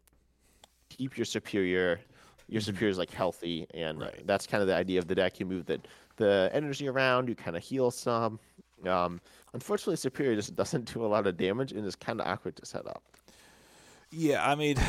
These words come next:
Speaker 2: <sighs> yeah, I mean, it, it is fun when I play it, when you get the, um, and, and having the both Altarias is, is useful, right? The, the Altaria with Tempting Tune, setting up for your draw for either your current turn, like you,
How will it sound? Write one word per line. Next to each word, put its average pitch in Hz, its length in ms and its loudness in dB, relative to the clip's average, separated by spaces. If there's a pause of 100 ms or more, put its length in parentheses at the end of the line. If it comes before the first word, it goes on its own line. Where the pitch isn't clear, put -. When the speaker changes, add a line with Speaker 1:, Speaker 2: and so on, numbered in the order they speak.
(140)
Speaker 2:
<sighs> - 260 -8
yeah, 107 280 4
I 131 80 2
mean, 143 180 -6
it, 175 220 0
it 175 160 0
is 190 300 0
fun 208 360 4
when 131 120 6
I 120 80 8
play 120 300 6
it, 117 120 4
when 120 180 2
you 120 120 -2
get - 420 2
the, 117 300 2
um, 101 260 0 (680)
and, 165 120 0
and 156 120 2
having 175 360 4
the 147 80 2
both 135 220 6
Altarias 113 640 6 (300)
is, 127 160 -6
is 123 200 0
useful, 101 320 -4
right? 107 180 2
The, 110 120 -4
the 104 160 -8 (140)
Altaria 117 360 4
with 107 140 2
Tempting 110 380 -2
Tune, 113 380 -2
setting 117 480 2
up 107 300 2 (280)
for 107 460 2
your 101 180 0
draw 107 380 6
for 113 180 -2
either 104 220 -2
your 98 160 -6
current 113 420 0
turn, 110 400 -2
like 92 240 -2
you, 110 140 -8